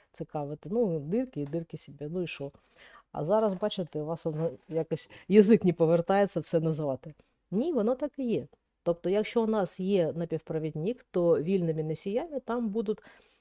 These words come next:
е, позитивно заряджені дірки і негативні електрони. Але в залежності від того, яка,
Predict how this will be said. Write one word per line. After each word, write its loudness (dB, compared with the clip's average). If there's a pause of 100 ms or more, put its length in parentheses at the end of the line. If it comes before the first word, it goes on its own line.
(200)
е, 0
позитивно 0
заряджені -6 (240)
дірки -4
і -6
негативні -2
електрони. -6 (300)
Але 2 (1080)
в -20
залежності 0
від -6
того, -4 (180)
яка, -2